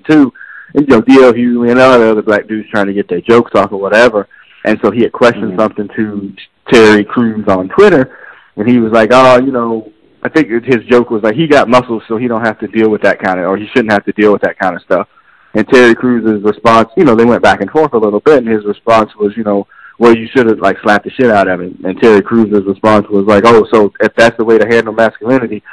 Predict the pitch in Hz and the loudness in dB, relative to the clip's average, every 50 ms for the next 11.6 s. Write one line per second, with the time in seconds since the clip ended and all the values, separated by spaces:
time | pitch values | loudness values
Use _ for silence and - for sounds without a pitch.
0 | - - - 131 123 117 120 113 - - 131 120 110 - - - - - 120 107 | -14 -4 0 0 2 2 2 0 0 0 0 0 0 -2 -4 -8 -4 -2 0 2
1 | 104 101 98 95 95 113 104 - - _ _ _ _ _ _ _ _ _ _ _ | 2 2 0 -2 -6 -8 -10 -10 -12 _ _ _ _ _ _ _ _ _ _ _
2 | - 113 110 107 139 151 147 135 127 135 139 135 127 127 117 120 131 127 123 190 | -4 -4 0 2 4 4 4 4 4 2 2 0 0 2 2 4 4 4 4 2
3 | 180 123 113 110 107 - 120 107 101 98 - - 113 95 80 - _ _ _ _ | 2 2 2 0 0 -2 -4 -6 -6 -6 -6 -6 -6 -6 -6 -10 _ _ _ _
4 | _ _ _ _ _ - - 101 95 95 92 87 87 - 123 117 - 113 113 104 | _ _ _ _ _ -2 0 0 0 0 -2 -4 -6 -6 -4 -2 0 2 2 4
5 | 101 104 107 107 110 107 104 104 101 98 95 95 90 - - 92 - _ _ _ | 4 6 6 6 6 6 6 6 6 4 4 2 0 -4 -10 -16 -18 _ _ _
6 | _ _ _ _ - - 131 127 127 120 120 123 120 113 110 107 101 107 107 98 | _ _ _ _ 2 4 4 4 4 2 2 0 -2 -2 -4 -6 -8 -8 -10 -10
7 | 95 - _ _ _ _ _ _ _ _ - 107 104 101 98 92 90 92 95 98 | -12 -14 _ _ _ _ _ _ _ _ -6 -4 -2 -2 -2 -4 -4 -6 -8 -10
8 | 107 120 135 131 131 123 117 110 123 127 123 123 120 120 117 110 107 - - 123 | -8 -6 -2 0 2 2 0 0 -2 -4 -6 -4 -4 -4 -4 -4 -4 -2 0 0
9 | 117 110 107 - 120 117 120 117 113 - 135 127 120 120 120 117 110 104 98 98 | 0 0 -2 0 0 2 2 0 -2 -2 -2 -2 -2 -2 -4 -6 -6 -8 -6 -4
10 | 113 123 120 - - 117 113 113 110 107 101 - 120 120 117 110 113 110 _ _ | -2 -2 -2 0 0 2 2 2 0 -4 -4 -4 -4 -4 -4 -4 -8 -10 _ _
11 | - 120 - - _ _ - 110 107 107 107 104 | -10 -10 -10 -10 _ _ -4 -2 0 0 -2 -4